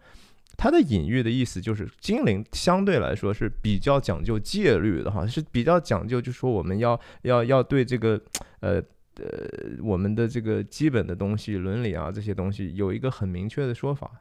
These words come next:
所以他相对比较圣洁，是吧？但也不，他毕竟他们也是被造之物。你看他们出来的时候也是有面光，对不对？他发的亮就出来，经常 Galadriel 出来的时候都是柔光镜，为什么呀？就是说他们身上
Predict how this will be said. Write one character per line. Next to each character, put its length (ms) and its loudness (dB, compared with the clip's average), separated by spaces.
所 180 -2
以 80 0
他 400 0
相 380 2
对 180 6
比 380 -2
较 260 6
圣 340 2
洁， 220 -8
是 100 -8
吧？ 140 -6
但 160 0
也 80 2
不， 140 -2
他 180 -4
毕 160 -2
竟 160 -4
他 100 -6
们 140 -2
也 60 -4
是 80 -6
被 180 2
造 220 -2
之 120 -8
物。 140 -6
你 100 -4
看 120 6
他 140 4
们 100 -2
出 200 -4
来 100 6
的 80 6
时 80 -2
候 100 0
也 120 0
是 260 -2
有 200 4
面 340 4
光， 260 4
对 80 -4
不 80 -2
对？ 140 -2
他 160 4
发 240 0
的 220 0
亮 260 2
就 80 -2
出 220 -8
来， 120 0
经 200 -6
常 160 -2
Galadriel 480 2
出 180 -4
来 160 6
的 60 2
时 60 2
候 60 2
都 160 2
是 120 0
柔 180 4
光 260 2
镜， 220 -2
为 120 4
什 80 0
么 80 -8
呀？ 140 -10
就 140 -2
是 80 -4
说 100 -2
他 180 2
们 120 4
身 180 2
上 180 6